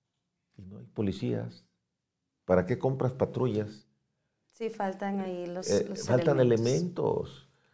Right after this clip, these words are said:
Speaker 1: Entonces, un problema serio es la falta de policías. ¿Por qué? Porque, pues, es un pa-, trabajo muy riesgoso.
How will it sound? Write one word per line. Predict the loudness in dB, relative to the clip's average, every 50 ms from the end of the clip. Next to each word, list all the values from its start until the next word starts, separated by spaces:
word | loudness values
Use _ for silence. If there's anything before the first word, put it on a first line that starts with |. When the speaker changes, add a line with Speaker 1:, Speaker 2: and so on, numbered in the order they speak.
| _ _
Speaker 1:
Entonces, | _ -2 2 4 4 4 2 0 -2
un | 0 0 2
problema | 4 6 8 8 8 8 8 6
serio | 4 8 8 8 10 10 8 6 4 2 0 -6 -12 -20 _ _ _
es | 6 8 10 10 8 8 4 -4 -12 -18 -20 _ _ _ _ _ _ -4
la | -2 0 0 0 -2 -6 -14 -20 _ _ _ _
falta | -2 -2 0 2 0
de | 0 0
policías. | 0 0 0 0 0 0 2
¿Por | 2 2 2
qué? | 4 6 4 4 4 0 -6 -12 -20 _ _ _ _
Porque, | -12 -8 -6 -4 -4
pues, | -4 -4
es | -6 -6
un | -8
pa-, | -8 -8 -8 -8
trabajo | -8 -4 -2 -2 0 0 0 0
muy | 0 0 2 0 0
riesgoso. | 0 -4 -6 -8 -10 -14 -16 -16 -16 -16 -20